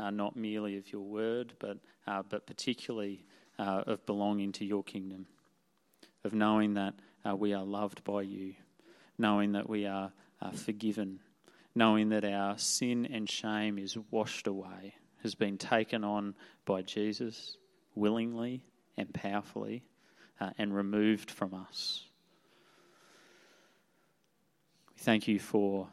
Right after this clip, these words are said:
the hope that is to be found in Jesus. And we pray that you would help us to undertake the task of removing, uh,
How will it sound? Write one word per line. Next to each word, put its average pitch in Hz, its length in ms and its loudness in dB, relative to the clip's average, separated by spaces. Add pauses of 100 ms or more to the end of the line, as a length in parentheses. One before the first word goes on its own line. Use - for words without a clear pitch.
the 104 100 0
hope 120 380 4
that - 400 -10
is 98 160 -6
to 104 100 -12
be 101 120 -8
found 101 340 -8
in 95 140 -10
Jesus. 95 800 -10 (1040)
And 95 120 -10
we 107 120 0
pray 104 320 2
that 104 100 -2
you 101 140 0
would 98 100 0
help 104 240 2
us 98 280 0
to 101 100 -2
undertake 104 580 -2
the 104 80 -10
task - 760 -6 (840)
of 101 160 -4
removing, 101 680 0 (440)
uh, 92 320 -10